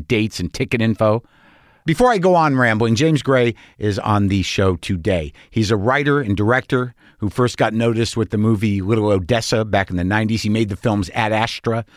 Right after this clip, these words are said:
The Lost City of Z, We Own the Night, among others. His latest movie is Armageddon Time. I talked to, uh, Jeremy Strong about it a few weeks ago, and, uh, we have a, we have a nice talk. I was nervous at first,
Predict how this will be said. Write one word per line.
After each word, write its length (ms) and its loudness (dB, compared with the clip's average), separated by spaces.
The 100 2
Lost 440 0
City 340 0
of 100 -2
Z, 460 -2
We 220 2
Own 300 4
the 80 2
Night, 360 0
among 320 0
others. 300 0
His 160 2
latest 400 2
movie 260 2
is 120 -2
Armageddon 580 2
Time. 460 0
I 80 0
talked 280 -2
to, 180 4
uh, 80 2
Jeremy 340 2
Strong 360 0
about 300 0
it 100 0
a 60 2
few 180 2
weeks 280 0
ago, 360 -2
and, 260 0
uh, 140 2
we 80 2
have 140 2
a, 160 -2
we 100 2
have 100 2
a 40 0
nice 160 0
talk. 420 -2
I 60 2
was 120 2
nervous 320 0
at 80 -4
first, 460 -6